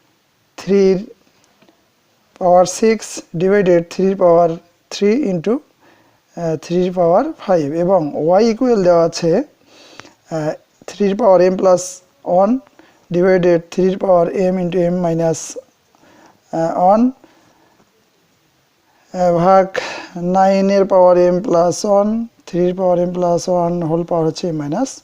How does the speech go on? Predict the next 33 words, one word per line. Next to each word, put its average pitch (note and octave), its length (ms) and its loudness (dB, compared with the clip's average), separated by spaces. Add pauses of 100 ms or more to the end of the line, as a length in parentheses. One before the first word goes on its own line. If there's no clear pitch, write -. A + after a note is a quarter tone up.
(120)
one। B2 180 -10 (440)
তো - 120 -8
এখানে A3 180 -2
আদা-, A3 280 2
আমাদের, G3+ 380 0 (400)
আহ, E3+ 240 -4
ক E3 140 -4
নম্বর A3+ 340 2
যে, A#3 120 -2
আহ, F#3+ 680 -4
কোশ্চেনটি G#3 440 -4
দেওয়া F3+ 220 4
আছে, E3+ 220 -2
ক B3 80 -8
নম্বর F#3 340 0
কোশ্চেনটি F#3+ 400 -4
দেওয়া F3 200 2
আছে G3 400 -2
a G3+ 40 0
সমান G3 300 -2
টু, A3 200 -2
b F3+ 200 -2
সমান F#3+ 440 -2
থ্রি G#3 320 -4
হলে G3 320 0 (720)
টু A3 220 0 (100)
into F3+ 580 0
a F#3 240 2
inverse F3 440 -2 (640)
one F#3+ 260 4
plus F#3 280 0
three F3+ 480 0
b D#3 80 -6